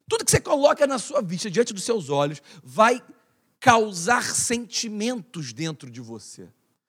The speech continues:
Porque o ser humano, ele não só vê e identifica o que tá vendo,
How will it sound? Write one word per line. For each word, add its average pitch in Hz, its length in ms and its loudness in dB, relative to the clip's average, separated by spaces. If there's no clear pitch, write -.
Porque 208 220 -4
o 240 80 4
ser 254 220 2
humano, 185 680 0
ele 226 160 -6
não - 80 -16
só 196 280 4
vê 147 420 6
e 151 80 0
identifica 147 580 -2
o 135 40 -6
que - 80 -16
tá 123 140 2
vendo, 110 360 -4